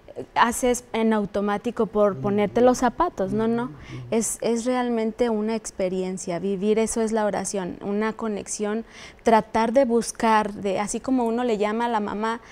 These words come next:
Speaker 1: para ver cómo está, es, es algo así, es una experiencia, ¿no? Es
Speaker 2: Ahí incluye tú, lo que tienes en tu corazón, lo más profundo,
Speaker 1: Sí,
Speaker 2: puedes
Speaker 1: sí.
Speaker 2: llorar, puedes reír,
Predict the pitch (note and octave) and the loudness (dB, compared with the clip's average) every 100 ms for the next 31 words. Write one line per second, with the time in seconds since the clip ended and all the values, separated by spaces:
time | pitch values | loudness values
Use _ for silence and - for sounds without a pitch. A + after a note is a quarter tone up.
0 | - - - G#3+ G#3+ A3 G#3+ B3 B3 A#3+ | -20 -12 2 6 6 4 2 2 0 0
1 | B3+ C4+ - - - - A#3 - - B3 | 0 -2 -8 -20 -10 0 0 0 -2 2
2 | C#4+ C4 C4 C4 E4+ C4 C4 C4 - G#3 | 4 6 4 2 -2 2 0 0 -4 -4
3 | F#3 F#3 F#3 - B3+ - - - - - | -4 -4 -6 -4 -6 -6 -16 -20 -20 -12
4 | - G#3 G#3 F#3 D3 D3+ D#3 D3+ D#3 D#3 | -4 -4 -4 0 6 6 6 4 6 8
5 | D#3+ D#3+ D3 B2 - - _ _ - - | 8 6 4 -2 -12 -20 _ _ -20 -20
6 | - - F3 - D3 D3 D3 B2+ - D#3 | -16 -10 -8 2 6 6 4 -2 4 4
7 | D#3+ D#3 C3 C#3 A#2+ B2+ B2 - D#3 D#3 | 4 2 0 0 0 -2 -2 0 4 6
8 | C#3+ C#3 D3 - C#3 B2+ - D#3 D#3 D#3 | 6 4 0 -2 -4 -4 2 4 6 6
9 | D#3 D3 D3+ D3+ C#3 C#3 D#3 E3 E3+ - | 4 4 6 6 4 6 8 8 6 4
10 | D3+ D3+ C3+ C#3+ C#3+ E3 F3+ F3 | 6 6 4 4 6 8 8 6